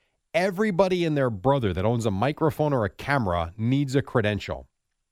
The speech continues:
which is fine. Except when that happens, and I do, I don't fault this person because clearly I don't think she covers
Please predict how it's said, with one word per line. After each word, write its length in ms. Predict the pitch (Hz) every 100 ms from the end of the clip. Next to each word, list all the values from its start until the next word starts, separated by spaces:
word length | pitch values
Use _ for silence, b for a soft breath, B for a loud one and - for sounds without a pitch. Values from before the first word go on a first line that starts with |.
| _
which 200 | 214 226
is 140 | 220 -
fine. 380 | 240 151 73 - _ _ _ b b b
Except 300 | 135 180 156
when 240 | 196 247
that 160 | 226 170
happens, 640 | 123 90 92 95 113 - -
and 100 | 117
I 80 | 117
do, 460 | 110 135 139 135 120
I 80 |
don't 200 | 123 139
fault 320 | - - 143 -
this 160 | 160
person 500 | - 165 151 170 170
because 340 | 143 127 110 92
clearly 420 | - 123 120 120
I 60 | 104
don't 180 | 110
think 180 | - 117
she 400 | - 117 113 107 92 _ _ -
covers 440 | 110 107 107 -